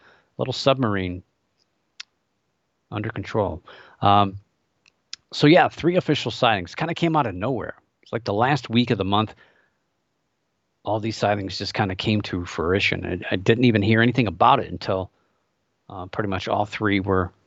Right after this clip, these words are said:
splashed across the screen. So all three sightings, uh,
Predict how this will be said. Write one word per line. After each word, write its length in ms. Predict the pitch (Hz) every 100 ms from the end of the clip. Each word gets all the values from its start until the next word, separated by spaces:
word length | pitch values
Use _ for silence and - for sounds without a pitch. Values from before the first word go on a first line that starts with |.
| _ _ _
splashed 720 | - - - 98 113 120 -
across 380 | - 110 98 87
the 80 | 87
screen. 440 | - 120 113 90
So 280 | - 113 98 - - - -
all 120 | 151
three 260 | 160 165 147
sightings, 720 | - 147 139 135 135 - - _ _ _ _ _ _ _ _ _
uh, 160 | 107